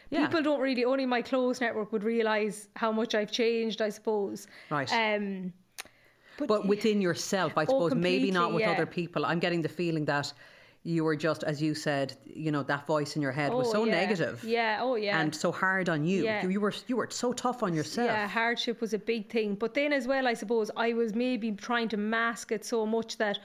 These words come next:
Speaker 2: I nearly came off the other extreme that I was Miss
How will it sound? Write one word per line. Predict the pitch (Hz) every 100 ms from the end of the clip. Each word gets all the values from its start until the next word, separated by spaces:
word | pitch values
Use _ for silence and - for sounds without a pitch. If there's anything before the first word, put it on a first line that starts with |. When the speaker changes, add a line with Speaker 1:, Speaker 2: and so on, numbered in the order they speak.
| - - -
Speaker 2:
I | 220
nearly | 233 226
came | 220 233
off | 226 226 -
the | 240
other | 247 233 233
extreme | 226 - 226 208
that | 214
I | 208
was | 208 202 - - - -
Miss | 220 214 -